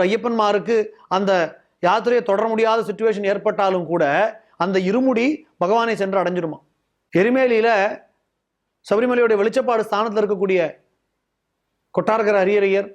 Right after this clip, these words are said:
காளார்காடு அப்பூயர் போன்ற பெரிய மகான்களெல்லாம் எருமேலியில் இருப்பா. இப்போது மாதிரி நினைச்சபடி மலைக்கு போயிட முடியாது. மகர விளக்குக்கு மட்டும்தான் மலைக்கு போக முடியும். மகர விளக்குக்கு போகக்கூடிய காலத்துல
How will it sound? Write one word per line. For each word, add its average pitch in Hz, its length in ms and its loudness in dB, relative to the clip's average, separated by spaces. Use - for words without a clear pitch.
காளார்காடு 208 480 0
அப்பூயர் 214 420 -2
போன்ற 196 220 0
பெரிய 214 160 2
மகான்களெல்லாம் 220 680 0
எருமேலியில் 214 460 0
இருப்பா. 180 220 -2
இப்போது 226 360 0
மாதிரி 240 240 0
நினைச்சபடி 233 340 -2
மலைக்கு 208 260 -4
போயிட 196 200 0
முடியாது. 165 280 0
மகர 190 280 0
விளக்குக்கு 214 320 -2
மட்டும்தான் 208 380 -2
மலைக்கு 202 280 -2
போக 185 140 0
முடியும். 147 240 -6
மகர 190 360 0
விளக்குக்கு 233 360 -2
போகக்கூடிய 202 400 0
காலத்துல 190 360 0